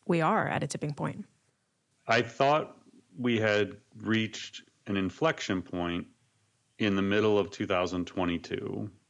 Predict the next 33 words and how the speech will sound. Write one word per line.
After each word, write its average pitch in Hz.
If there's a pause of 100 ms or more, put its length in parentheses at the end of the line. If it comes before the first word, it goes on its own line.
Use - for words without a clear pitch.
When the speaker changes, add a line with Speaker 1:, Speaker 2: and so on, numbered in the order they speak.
Speaker 2:
when 98
Open 101
A 87
I 85 (380)
released 87
dali 85
two, - (140)
which, 87
if 87
you're 85
not 82
familiar, 98
is 87
an 90
image 95
generation 85
technology. - (520)
So 87
anyone 98 (220)
by 87
the 85
summer 95
of 85
two 92
thousand 87
twenty-two 104
could 85
go 90
on 87
Open 85
A -
I's 85
site 87